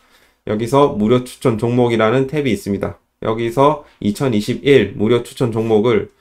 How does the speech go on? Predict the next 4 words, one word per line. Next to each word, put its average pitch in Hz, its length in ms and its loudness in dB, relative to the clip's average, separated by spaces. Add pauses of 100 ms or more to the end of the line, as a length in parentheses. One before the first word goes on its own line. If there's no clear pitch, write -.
(220)
클릭을 135 520 0
하시게 131 320 0
되면요, 120 680 0 (460)
어, 101 440 2